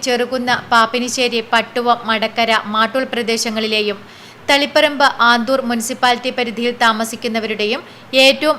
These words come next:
അടുത്ത റെയിൽ യാത്രാ കേന്ദ്രമാണ് ഈ സ്റ്റേഷൻ. നിഫ്റ്റ്, കണ്ണൂർ എഞ്ചിനീയറിംഗ് കോളേജ്,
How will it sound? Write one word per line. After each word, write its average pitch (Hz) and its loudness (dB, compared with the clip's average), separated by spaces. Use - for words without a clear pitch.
അടുത്ത 247 0
റെയിൽ 240 2
യാത്രാ 233 0
കേന്ദ്രമാണ് 220 -2
ഈ 226 -4
സ്റ്റേഷൻ. 208 -6
നിഫ്റ്റ്, 294 -4
കണ്ണൂർ 254 2
എഞ്ചിനീയറിംഗ് 254 -4
കോളേജ്, 233 0